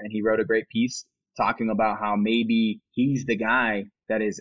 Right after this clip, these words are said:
actually been underutilized in Indiana, and he's the guy that Indiana should be building around. And we had talked about it. We exchanged some emails back and forth, and we were talking about Turner. And Will and I live down here in Austin, Texas, so we saw, uh, Miles Turner at Texas. So we've been rooting for Miles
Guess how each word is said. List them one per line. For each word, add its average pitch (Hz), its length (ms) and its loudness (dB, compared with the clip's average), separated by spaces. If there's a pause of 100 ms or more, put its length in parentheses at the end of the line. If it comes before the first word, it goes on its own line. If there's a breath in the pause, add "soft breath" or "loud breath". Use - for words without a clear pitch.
actually 107 420 -4
been 104 280 -2
underutilized 107 1120 0 (120)
in 101 440 -2
Indiana, 113 480 2
and 98 260 -2
he's 120 220 2
the 104 120 -8
guy 101 220 0
that 104 180 0
Indiana 101 440 -2
should 98 180 -2
be 98 80 0
building 113 400 2
around. 98 320 0 (460 loud breath)
And 110 160 2
we 139 100 6
had 135 140 2
talked 139 260 -4
about 110 280 -4
it. 107 60 -6
We 107 240 -6
exchanged 113 340 -10
some 107 80 -10
emails 160 300 0
back 110 220 -2
and 101 100 -12
forth, 107 220 -4
and 107 80 -6
we 110 40 -4
were 107 40 -6
talking 123 200 -4
about 104 200 -4 (100)
Turner. 123 360 -2 (280)
And 107 220 -2
Will 135 220 4
and 123 80 2
I 117 140 0
live 107 180 -4
down 110 240 -2
here 104 100 -2
in 104 80 -4
Austin, 98 340 -8
Texas, 151 360 -4
so 104 80 -6
we 117 120 0
saw, 107 260 -4
uh, 101 360 -10
Miles 101 340 -4
Turner 95 280 -6
at 85 100 -10
Texas. 120 320 -4
So 98 80 -4
we've 127 160 4
been 101 140 -2
rooting 131 280 2
for 110 120 -8
Miles 107 260 -4